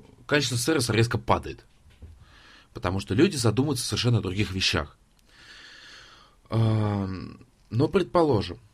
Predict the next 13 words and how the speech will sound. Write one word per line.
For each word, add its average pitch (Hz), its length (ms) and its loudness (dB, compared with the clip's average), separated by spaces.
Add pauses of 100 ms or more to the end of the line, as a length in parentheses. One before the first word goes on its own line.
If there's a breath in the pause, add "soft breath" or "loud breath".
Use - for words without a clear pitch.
(240)
стала 120 360 2
компания 101 480 2
средним 113 480 2
бизнесом, 139 840 0
она 113 360 4
не 107 160 2
потеряла 104 560 2
качество 92 440 -2
продукта, 117 560 2
но 123 400 2
просела 117 560 2
в - 60 -8
сервисе. 90 600 0